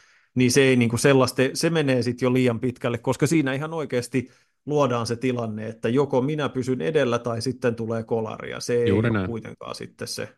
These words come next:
Speaker 1: oikea.
Speaker 2: Niin, ja sitten kun ei olla tasapainoisessa tilanteessa just sen M M-sarjan takia, niin tämähän on just se tilanne, minkä takia säännöt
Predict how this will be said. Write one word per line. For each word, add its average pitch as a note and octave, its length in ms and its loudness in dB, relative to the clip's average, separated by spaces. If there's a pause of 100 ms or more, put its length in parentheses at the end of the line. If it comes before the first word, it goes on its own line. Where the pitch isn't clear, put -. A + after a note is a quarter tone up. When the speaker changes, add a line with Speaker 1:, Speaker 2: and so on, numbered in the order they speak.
Speaker 1:
oikea. A#2 440 -10
Speaker 2:
Niin, F#2 420 -2
ja G2+ 120 2
sitten A2 300 0
kun A2 160 4
ei A#2+ 100 4
olla A#2+ 140 2
tasapainoisessa F2 920 -2
tilanteessa E2 580 -2
just D#2 200 -8
sen D#2 100 -8
M E2 260 -6
M-sarjan D2+ 360 -8
takia, D2+ 380 -8
niin D2+ 180 -10
tämähän C3+ 280 2
on G2 120 0
just G#2 160 -4
se - 60 -6
tilanne, F#2 340 -2
minkä E2+ 220 -4
takia E2+ 260 -6
säännöt F#2 360 0